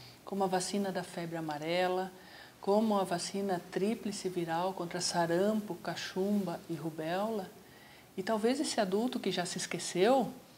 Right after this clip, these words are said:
de tomar vacinas posteriormente, não tenha feito a cada dez anos a dose de reforço.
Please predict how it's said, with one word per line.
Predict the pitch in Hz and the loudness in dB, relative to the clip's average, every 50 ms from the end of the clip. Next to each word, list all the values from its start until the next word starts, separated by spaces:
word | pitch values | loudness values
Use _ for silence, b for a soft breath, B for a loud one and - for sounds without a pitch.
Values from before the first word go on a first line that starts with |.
| - - - - - - - | -20 -20 -20 -20 -20 -18 -10
de | 175 175 165 | -4 -4 -4
tomar | 170 180 175 170 175 170 | 0 0 0 2 4 4
vacinas | 165 170 165 165 - - 175 175 170 160 | 4 2 2 0 0 -2 0 0 0 -2
posteriormente, | - - 170 - - - 165 165 165 160 - - 180 202 240 269 277 - - 202 196 B B B B B B B B B - 196 | -4 -8 -12 -12 -8 -8 -6 -6 -6 -8 -6 -6 -4 -4 -2 -2 -4 -4 -4 -6 -6 B B B B B B B B B -4 0
não | 190 202 226 247 | 2 2 2 2
tenha | - 247 240 254 277 285 262 | 2 2 2 2 2 2 0
feito | - - 254 254 285 262 277 | -2 -2 -2 -2 0 0 -2
a | 240 | 2
cada | - 214 202 202 202 | 4 6 6 6 6
dez | 190 175 185 190 214 254 262 226 214 | 6 10 10 10 10 10 6 4 2
anos | 214 214 233 247 254 254 254 | 2 2 2 2 2 4 2
a | 247 | 2
dose | 240 240 233 240 240 | 2 2 2 2 2
de | 233 233 247 | 2 2 2
reforço. | 233 269 277 - - - 262 262 269 254 - - 196 | 0 -2 -4 -6 -4 -2 0 0 0 -2 -6 -8 -10